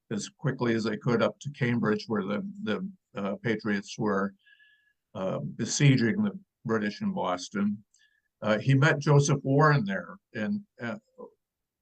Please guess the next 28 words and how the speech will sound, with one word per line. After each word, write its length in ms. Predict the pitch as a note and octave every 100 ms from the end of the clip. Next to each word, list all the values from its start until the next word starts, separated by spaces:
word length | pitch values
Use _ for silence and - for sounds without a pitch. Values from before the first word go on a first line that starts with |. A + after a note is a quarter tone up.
| _ -
I, 200 | A#2 G2+ - -
as 100 | C#3
I 80 | A2+
point 240 | - C#3
out 140 | A#2+ A2
in 60 |
the 60 | A2
book, 280 | B2 B2+ B2+
it 120 | A2 -
was 180 | B2 A#2+
a 40 |
very 220 | C#3 D3+
important 420 | C#3 - C#3 A#2 -
friendship 420 | C3 C3 - A2+ -
they 120 | G#2+
formed. 420 | - B2 A2+ G#2 - _ _ _ A2
Uh, 200 | A2 G2+
he 180 | B2+
was 140 | A#2+ A#2+
only 220 | D#3 C#3+
there 220 | C3 D3
for 200 | D3 A2+
a 40 | G2+
few 220 | C#3 C3
days, 460 | A2+ A2 E2+ - -
but 120 | G#2+
he 260 | A#2 C#3+ D3
and, 240 | C3 A#2